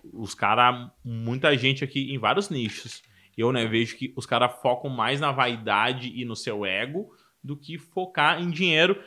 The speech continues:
que é uma coisa que em São Paulo eu vejo muito que os cara focam mais em grana. Os cara focam, meu, vou trampar e vou fazer, e menos ego,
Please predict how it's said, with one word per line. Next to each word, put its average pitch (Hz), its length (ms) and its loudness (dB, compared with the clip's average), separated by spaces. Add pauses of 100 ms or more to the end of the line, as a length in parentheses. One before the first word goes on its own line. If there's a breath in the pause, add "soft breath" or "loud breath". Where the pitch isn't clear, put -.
(140 loud breath)
que 175 140 0
é 165 40 4
uma 170 140 4
coisa 170 260 -4
que 175 160 -12
em 160 200 -8
São 165 260 -4
Paulo 156 320 4
eu 156 260 0
vejo 151 300 4
muito 156 240 -2
que 180 60 -8
os - 80 -8
cara 143 200 2
focam - 360 -4
mais 139 240 -2
em 208 100 -6
grana. 165 560 -2 (100)
Os - 120 -18
cara 117 180 0
focam, 139 260 0
meu, 175 320 2 (280 soft breath)
vou 117 260 -2
trampar 180 880 4
e - 20 -8
vou 160 160 -4
fazer, 160 560 -4
e 165 80 -8
menos 165 540 0
ego, 175 760 0